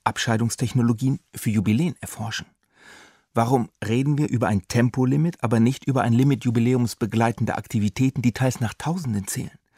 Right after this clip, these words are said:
Warum gibt es C O zwei Zertifikate, aber keine Jubiläumszertifikate? Und wo bleiben überhaupt die regenerativen Jubiläen?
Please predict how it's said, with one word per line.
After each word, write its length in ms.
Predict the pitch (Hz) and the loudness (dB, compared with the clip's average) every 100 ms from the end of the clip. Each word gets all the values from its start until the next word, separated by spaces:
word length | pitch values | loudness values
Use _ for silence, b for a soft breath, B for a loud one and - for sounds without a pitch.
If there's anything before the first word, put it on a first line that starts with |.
| b b b b | b b b b
Warum 220 | 123 147 | 2 4
gibt 220 | 143 - - | 2 -2 -6
es 160 | - | -4
C 180 | - 147 | 0 2
O 80 | 120 | 2
zwei 280 | - 151 170 | 0 -4 -2
Zertifikate, 800 | - 107 110 107 - 123 139 127 b b b b _ | -2 -2 -2 -2 0 2 2 -2 b b b b _
aber 160 | 110 | 0
keine 280 | 113 139 127 | 4 6 6
Jubiläumszertifikate? 1200 | 107 104 107 185 98 - - 95 92 101 - 104 107 | 6 4 4 2 0 -6 -8 -8 -8 -6 -4 -2 -2
Und 180 | 110 | 0
wo 200 | 123 190 b b b | 2 0 b b b
bleiben 300 | 127 131 143 | 0 2 2
überhaupt 540 | 143 131 131 - - 127 | 2 2 2 0 -2 0
die 80 | |
regenerativen 840 | 110 123 123 113 110 - 196 - 120 | 2 4 4 4 2 0 -2 -2 -4
Jubiläen? 500 | 101 110 107 107 | -4 -6 -10 -10